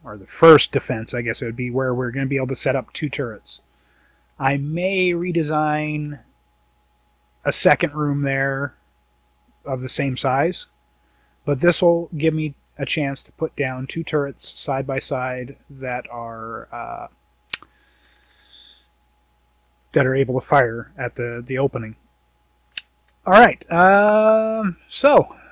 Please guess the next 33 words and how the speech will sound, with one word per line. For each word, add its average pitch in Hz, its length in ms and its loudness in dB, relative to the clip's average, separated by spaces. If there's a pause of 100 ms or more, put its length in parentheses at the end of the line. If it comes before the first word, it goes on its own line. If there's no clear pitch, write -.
(120)
let's 151 200 -2
see - 200 0
what 185 120 -10
we 175 80 -8
got 196 260 -4
here. 240 320 -10 (1500)
We're 135 200 -4
making 135 260 2
some 127 140 -4
cobblestone. 143 640 4 (100)
We 156 80 0
didn't 185 140 8
get 202 120 10
much 180 220 8
work 165 220 8
down 151 240 6
done 147 240 6
in 139 140 4
the 131 60 4
basement. 135 520 2 (120)
Uh, 127 320 -6
just 127 240 -10
widened 135 460 4
it 123 80 -4
a 123 80 -10
little 143 480 0
tiny 139 500 -4
bit, 117 220 -6 (560)
so 117 340 -6
not 131 200 -2
even 123 160 -6
worth 127 200 -4
showing. 120 440 -4